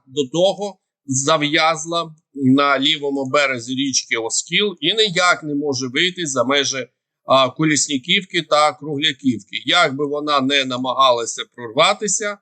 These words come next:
але Сили оборони України її тут, а, блокують. А, отже, було вирішено через деякий час, а, російським командуванням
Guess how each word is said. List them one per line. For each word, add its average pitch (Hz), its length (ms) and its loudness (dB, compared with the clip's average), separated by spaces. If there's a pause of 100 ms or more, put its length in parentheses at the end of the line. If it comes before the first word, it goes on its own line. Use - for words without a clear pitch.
(300)
але 143 380 4
Сили 151 320 0
оборони 135 500 0
України 175 760 -2 (220)
її 143 420 0 (120)
тут, 170 180 -4 (140)
а, 131 300 2
блокують. 127 600 -4 (540)
А, 127 180 6
отже, 175 460 4
було 196 360 2
вирішено 156 540 0
через 147 340 -8
деякий 110 580 -6
час, 220 520 0
а, 139 540 0
російським 143 520 -2
командуванням 135 720 -2